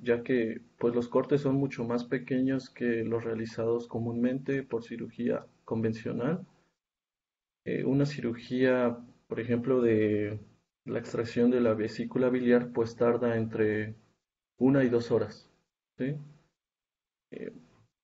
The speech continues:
cuando hacen este tipo de cirugía,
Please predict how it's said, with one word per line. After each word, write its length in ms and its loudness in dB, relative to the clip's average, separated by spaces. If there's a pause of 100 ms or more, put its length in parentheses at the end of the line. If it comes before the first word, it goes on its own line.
(560)
cuando 680 4
hacen 280 2
este 180 4
tipo 300 -4
de 120 0
cirugía, 760 -2